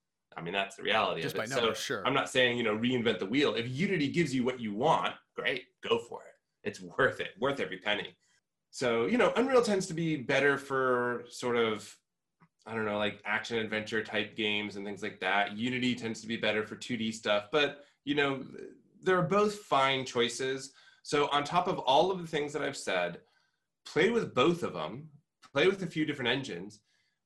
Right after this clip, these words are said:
Speaker 1: and one of them you'll just sort of like using better.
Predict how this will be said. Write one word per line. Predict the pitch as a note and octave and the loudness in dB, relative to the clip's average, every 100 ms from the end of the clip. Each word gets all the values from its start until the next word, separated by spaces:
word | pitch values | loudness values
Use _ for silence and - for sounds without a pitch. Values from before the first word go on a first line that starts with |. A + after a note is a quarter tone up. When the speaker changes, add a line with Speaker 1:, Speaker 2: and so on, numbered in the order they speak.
| - | -4
Speaker 1:
and | G3+ F3+ | -2 0
one | F#3 D4 | 0 0
of | E4 | 0
them | D#4 B3 | -4 -2
you'll | G#3+ | -4
just | G3 G3 - | -4 -6 -4
sort | F3+ | -2
of | F3 - E2+ | -4 -6 -8
like | F#2 A#2+ - | -2 -2 -4
using | F#2 G#2+ A2 F#2+ D#2+ | -4 -2 -2 -4 -6
better. | D2+ - - - | -8 -10 -14 -20